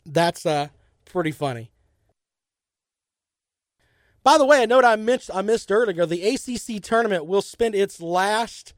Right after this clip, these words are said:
season in the Durham ballpark. We don't know where it's gonna go.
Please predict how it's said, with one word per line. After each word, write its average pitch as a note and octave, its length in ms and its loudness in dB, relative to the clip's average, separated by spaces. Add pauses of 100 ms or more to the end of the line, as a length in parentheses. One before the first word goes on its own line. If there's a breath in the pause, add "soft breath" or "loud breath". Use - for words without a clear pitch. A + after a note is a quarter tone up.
(720)
season D#3 840 -6 (360)
in F3+ 420 0 (140)
the D#3+ 320 2
Durham E3+ 420 2
ballpark. D#3+ 520 2 (580)
We F3 100 -2
don't A#3+ 120 2
know A#3 100 4
where A#3+ 160 4
it's - 100 -14
gonna A3 180 -2
go. F3 300 2